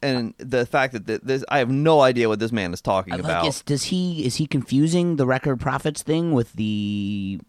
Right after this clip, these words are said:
Speaker 2: big
Speaker 1: Bunch of politics
Speaker 2: with
Speaker 1: is what it
Speaker 2: this?
Speaker 1: is.
Speaker 2: Like, I don't understand what he's fucking talking about. <laughs> Uh, yeah, not a lot to say after
Speaker 1: Bunch
Speaker 2: that. I just wanted to read it.
Speaker 1: I, I, I think that's one of those things. Uh, maybe he's a radical centrist. Maybe just, like, a bunch of politics.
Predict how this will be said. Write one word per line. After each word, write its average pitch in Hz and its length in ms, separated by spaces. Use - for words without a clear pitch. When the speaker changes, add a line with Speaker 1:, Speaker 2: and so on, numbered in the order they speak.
Speaker 2:
big 120 100
Speaker 1:
Bunch 151 220
of 135 100
politics 123 600
Speaker 2:
with 120 80
Speaker 1:
is 104 80
what 123 180
it 92 60
Speaker 2:
this? 92 400
Speaker 1:
is. 110 80
Speaker 2:
Like, 127 200
I 156 60
don't 156 120
understand 143 460
what 147 120
he's 135 160
fucking 311 360
talking 381 400
about. 160 180
<laughs> - 60
Uh, 123 200
yeah, 120 200
not 143 200
a 165 40
lot 156 160
to 135 80
say 135 160
after 123 140
Speaker 1:
Bunch 123 40
Speaker 2:
that. 107 140
I 123 40
just 135 140
wanted 123 140
to 98 80
read 110 180
it. 82 100
Speaker 1:
I, 151 280
I, 147 320
I 147 40
think 156 240
that's 139 180
one 151 140
of 135 60
those 123 260
things. 110 420
Uh, 120 180
maybe 147 320
he's 165 140
a 160 60
radical 151 320
centrist. 120 580
Maybe 127 240
just, 120 320
like, 98 160
a - 60
bunch 139 200
of 127 80
politics. 90 760